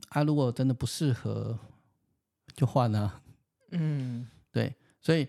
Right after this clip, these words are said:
Speaker 1: 他这个听众有问的一个问题是，觉得适不适合，你，你自己可以觉得你适不适合啊，或你自己的感觉。就像我们之前在做E M D R的时候，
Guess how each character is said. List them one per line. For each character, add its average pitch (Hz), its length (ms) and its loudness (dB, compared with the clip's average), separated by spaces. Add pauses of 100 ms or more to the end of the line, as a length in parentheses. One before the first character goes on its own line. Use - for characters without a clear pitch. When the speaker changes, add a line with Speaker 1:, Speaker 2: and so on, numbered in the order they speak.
(140)
Speaker 1:
他 170 260 2
这 165 180 -2
个 143 140 4
听 135 160 4
众 131 180 4
有 113 300 0
问 151 100 4
的 123 120 4
一 117 40 0
个 117 80 -2
问 117 120 2
题 104 100 0
是， 107 320 -2 (880)
觉 139 160 4
得 143 100 2
适 214 200 0
不 135 120 2
适 135 200 0
合， 113 200 2 (200)
你， 135 300 4
你 135 120 6
自 233 160 -2
己 175 80 4
可 139 140 0
以 135 60 4
觉 113 180 -2
得 110 80 2
你 107 80 0
适 123 140 -4
不 127 100 0
适 127 180 -4
合 - 240 -6
啊， 127 160 -10
或 143 120 2
你 120 100 2
自 147 100 -2
己 131 60 -2
的 - 80 -8
感 - 200 -6 (120)
觉。 71 240 -10 (240)
就 180 120 4
像 165 160 4
我 123 80 4
们 107 200 2
之 127 120 4
前 120 200 0
在 117 100 2
做 117 160 2
E 120 80 2
M 110 140 4
D 104 160 0
R 92 160 0
的 - 80 -4
时 - 120 -10
候， 107 400 0